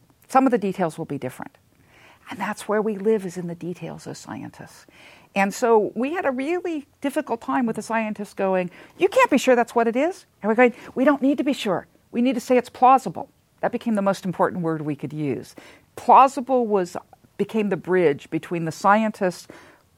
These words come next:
living in our uncertainty and knowing all those possibilities to the people who needed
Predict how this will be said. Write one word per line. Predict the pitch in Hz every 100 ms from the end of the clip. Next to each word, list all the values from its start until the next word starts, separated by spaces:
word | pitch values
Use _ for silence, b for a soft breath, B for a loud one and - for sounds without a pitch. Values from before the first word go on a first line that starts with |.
| _ -
living | 196 254 269 240
in | 220
our | 196 190
uncertainty | 180 - 240 - 196 196 175
and | 160 170
knowing | 180 202 180
all | 185
those | 180 170
possibilities | - 160 156 151 202 220 156 127 135 - - b b b
to | - 214
the | 226
people | - 269 254 262 214 196
who | - 214
needed | 190 202 196 185